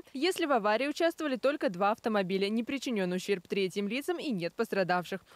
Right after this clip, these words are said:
Оба водителя должны иметь полис осаго. Участники Д Т П должны нарисовать схему происшествия и сделать фотографии.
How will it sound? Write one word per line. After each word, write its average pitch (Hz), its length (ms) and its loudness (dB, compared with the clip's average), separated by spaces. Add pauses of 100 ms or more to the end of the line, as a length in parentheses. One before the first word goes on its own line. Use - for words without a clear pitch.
Оба 339 220 2
водителя 208 440 0
должны 196 380 2
иметь 190 280 -2
полис 294 380 2
осаго. 202 460 2
Участники 202 520 -2
Д 196 120 0
Т 226 140 2
П 196 180 2
должны 190 280 0
нарисовать 208 540 2
схему 190 300 -2
происшествия 285 600 0
и 285 40 2
сделать 214 360 0
фотографии. 190 600 0